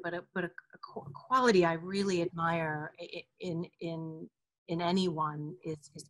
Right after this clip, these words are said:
patience. And, uh, Elliot has unending patience, uh, for me and for the children, and, and my mother does too. And, uh, so I really,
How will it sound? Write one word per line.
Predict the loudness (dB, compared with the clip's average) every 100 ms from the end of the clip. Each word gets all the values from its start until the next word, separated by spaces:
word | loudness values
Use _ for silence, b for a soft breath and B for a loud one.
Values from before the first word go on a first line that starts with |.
| -6
patience. | 2 4 4 2 -10 -10 -8
And, | -6 -4 -2
uh, | -4 -4 -6 -12 -20 _ _ 2
Elliot | 4 4 2
has | -2 -4 -4 -2
unending | 0 2 0 -2 -6
patience, | -6 -4 -4 -4 -10 -12 -10 -6
uh, | -6 -4
for | 0
me | 2 2 2
and | -2
for | -6
the | -8
children, | -4 0 0 -2 -6 -8
and, | -10 -16 _ _ -4
and | 2
my | 4
mother | 4 2
does | -2 -4 -4
too. | -4 -4 -6 -6 -6
And, | -6 -4 -4
uh, | -4 -6 -14 _ _ _ _ -10
so | -2
I |
really, | 0 2 0 0 -2